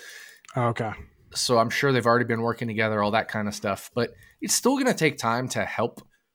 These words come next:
Speaker 2: Front Row Motorsports develop these strategies, to develop these pit crews, to develop this, that, and the other setups, whatever.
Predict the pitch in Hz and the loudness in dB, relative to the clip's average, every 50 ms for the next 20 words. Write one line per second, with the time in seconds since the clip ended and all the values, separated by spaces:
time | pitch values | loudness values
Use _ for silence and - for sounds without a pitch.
0 | _ _ _ - - 120 117 123 120 117 120 120 117 - - 123 120 113 - - | _ _ _ 0 0 2 2 2 0 2 2 0 0 -2 0 0 0 0 0 -2
1 | 110 110 110 110 107 - _ _ 113 107 104 - - - 117 110 113 113 104 107 | 0 2 2 2 2 -2 _ _ -4 -4 -2 -2 -2 0 2 2 2 2 0 -2
2 | 113 113 110 110 104 - - - - 110 104 101 98 92 - _ - - - - | -2 -2 -2 -4 -4 -6 -8 -4 -2 -2 0 0 -2 -4 -8 _ -16 -16 -16 -16
3 | - - - _ _ - 113 117 113 - 120 110 - - - 131 127 - - 123 | -18 -20 -20 _ _ 0 2 2 2 2 0 -2 -2 0 -2 -2 -2 -2 -4 0
4 | 120 113 110 110 107 107 107 104 104 - - - 117 110 110 107 104 107 110 117 | 0 2 2 2 2 0 0 -2 -4 -4 -2 0 2 4 4 2 0 0 0 2
5 | 117 113 113 104 - - - - - - - - - 139 135 131 - 131 127 127 | 2 2 0 -4 -8 -18 -20 -20 -20 -20 -20 -10 -4 -4 -4 0 4 4 4 4
6 | 123 123 120 117 117 120 113 120 113 110 113 110 - _ - - - 123 110 113 | 4 0 -2 0 0 0 0 0 -2 -2 -4 -6 -8 _ -6 -2 0 0 2 2
7 | 117 113 - - - 120 120 123 120 120 123 117 113 - | 0 0 -2 -4 -4 0 2 2 2 2 2 -2 -2 -4